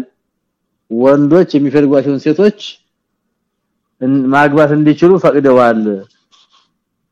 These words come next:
ثم نهى عنها ከዛ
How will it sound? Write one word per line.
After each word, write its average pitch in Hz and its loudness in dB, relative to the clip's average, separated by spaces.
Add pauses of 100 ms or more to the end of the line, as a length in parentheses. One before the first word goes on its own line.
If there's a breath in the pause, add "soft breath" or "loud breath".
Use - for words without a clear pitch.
(920)
ثم 160 -2 (340)
نهى 160 -2
عنها 139 -4
ከዛ 143 -2